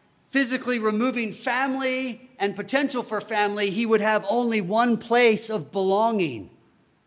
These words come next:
And that belonging would be proved by loyalty to the kingdom. So while scorned as a human being, isolated, without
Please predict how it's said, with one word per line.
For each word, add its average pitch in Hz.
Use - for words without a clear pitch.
And 180
that 208
belonging 208
would 190
be 185
proved 240
by 170
loyalty 214
to 180
the 147
kingdom. 127
So 226
while 202
scorned 262
as 208
a 190
human 214
being, 196
isolated, 208
without 214